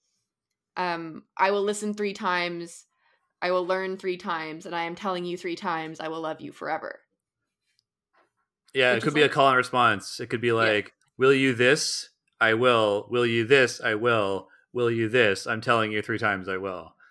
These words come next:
Speaker 2: There's a lot of really cute ways you could, you could incorporate the three times thing. And it's
Speaker 1: Yeah.
Speaker 2: one of those things that, that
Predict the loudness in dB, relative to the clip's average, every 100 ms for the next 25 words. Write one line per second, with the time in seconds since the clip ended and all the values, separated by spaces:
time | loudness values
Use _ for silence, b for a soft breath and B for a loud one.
0 | b -12 -4 0 0 0 -4 -8 -8 -8
1 | -8 -10 -12 -12 -14 -14 _ _ -12 -10
2 | -8 -8 -6 -10 -10 -16 -16 -14 -14 -14
3 | -20 -20 -20 _ B B B B 0 2
4 | 4 2 4 4 2 0 2 6 6 4
5 | 0 2 2